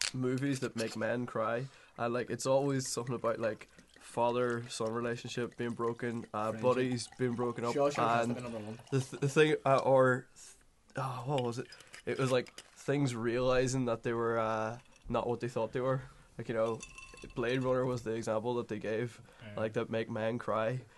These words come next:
Speaker 1: was like, "Oh, <laughs> it's really sad."
Speaker 2: What did I
Speaker 3: Okay,
Speaker 2: watch this
Speaker 3: um,
Speaker 2: week? Um,
Speaker 1: You weren't even gonna get asked.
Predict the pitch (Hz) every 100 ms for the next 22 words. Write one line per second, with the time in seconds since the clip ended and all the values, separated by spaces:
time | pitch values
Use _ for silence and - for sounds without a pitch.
0 | - 117 131 285 262 165 - - - 127
1 | 165 143 - - 143 143 - 127 147 139
2 | 123 131 135 151 131 139 117 113 _ _
3 | - - _ - 151 147 143 127 123 127
4 | 135 131 123 117 113 110 107 104 123 -